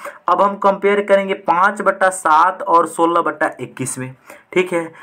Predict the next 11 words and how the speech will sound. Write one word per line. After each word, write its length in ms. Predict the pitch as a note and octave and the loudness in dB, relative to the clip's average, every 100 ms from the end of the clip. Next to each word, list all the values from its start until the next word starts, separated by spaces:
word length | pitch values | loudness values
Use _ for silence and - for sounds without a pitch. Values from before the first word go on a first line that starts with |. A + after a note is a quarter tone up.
| - _ | -20 _
पाँच 420 | D#3+ F3 G3+ G#3+ F#3 | 2 4 4 0 -2
बटा, 420 | D3 C#3+ B2 B2+ C#3 - _ _ _ _ _ _ _ _ _ _ - | -2 0 0 0 -2 -16 _ _ _ _ _ _ _ _ _ _ 0
पाँच 420 | D3 D#3+ F#3+ G3 E3 | 4 6 4 0 -2
बटा 400 | C#3+ C3+ A#2+ A#2 | -2 2 0 0
सात 680 | - - C#3+ C#3 D#3 D#3 - - - - | -2 2 4 4 2 -4 -14 -20 -18 -2
और 360 | B2+ B2 C3 - - _ - | 2 4 2 -2 -20 _ -6
सोलह 480 | - E3 E3+ F#3+ G3+ | 2 4 4 4 2
बटा 480 | D3+ A#2+ A#2 A#2 - _ _ C#3 | 0 -2 -4 -6 -10 _ _ -2
इक्कीस, 580 | C3+ C3+ G#2+ G#2+ - - _ _ _ _ | -2 -4 -12 -12 -16 -20 _ _ _ _
ठीक 200 | - F3 F3+ | -6 -2 -2
है। 220 | F#3 | -2